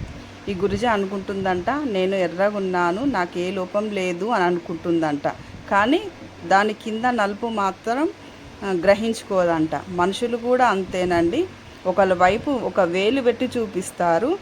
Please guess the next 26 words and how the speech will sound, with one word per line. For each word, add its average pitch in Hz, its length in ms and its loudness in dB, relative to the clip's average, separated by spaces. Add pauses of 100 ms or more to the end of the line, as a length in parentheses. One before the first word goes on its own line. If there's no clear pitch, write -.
(340)
కానీ 240 180 4
మిగిలిన 233 460 2
నాలుగు, 214 600 2 (460)
ఆ, 175 340 4
వేళ్ళు 202 420 2
మాత్రం 214 460 0
తన 185 300 2
వైపే 214 420 4
ఉన్నాయని 196 520 2
ఎవరు 180 240 2
అర్థం 180 360 2
చేసుకోరు. 170 800 -2 (240)
తన 208 140 4
తప్పుల్ని 285 680 4
తెలుసుకోరు, 220 720 2 (100)
కానీ 254 320 4
ఎదుట 190 280 0
వాళ్ళ 226 280 4
మీద 214 360 0
మాత్రం 202 560 2
నిందలు 185 360 2
వేస్తుంటారు 170 960 0 (520)
అని 202 140 4
అర్థం 185 400 4
అనమాట 165 440 0
అండి 175 300 2